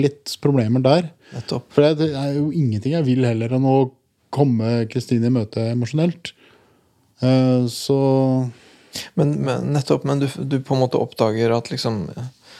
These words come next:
Speaker 2: at du kommer litt til kort på det, liksom. Du får, du får ikke det helt til.
Speaker 1: Jeg lurer på om det kan være noe der, ja.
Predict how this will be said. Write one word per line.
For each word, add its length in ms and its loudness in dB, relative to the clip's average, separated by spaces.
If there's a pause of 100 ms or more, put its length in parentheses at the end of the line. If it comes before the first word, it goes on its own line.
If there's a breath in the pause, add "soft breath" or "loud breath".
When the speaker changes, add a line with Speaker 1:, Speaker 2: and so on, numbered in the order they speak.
(560 loud breath)
Speaker 2:
at 100 -4
du 100 -2
kommer 220 0
litt 140 -4
til 80 -2
kort 400 -8
på 120 -2
det, 180 2
liksom. 300 -4
Du 80 0
får, 280 -2
du 80 -8
får 160 -6
ikke 120 -2
det 120 0
helt 180 -4
til. 280 -6 (560 loud breath)
Speaker 1:
Jeg 180 0
lurer 180 4
på 140 0
om 80 2
det 80 0
kan 160 2
være 180 2
noe 220 2
der, 80 0
ja. 80 -2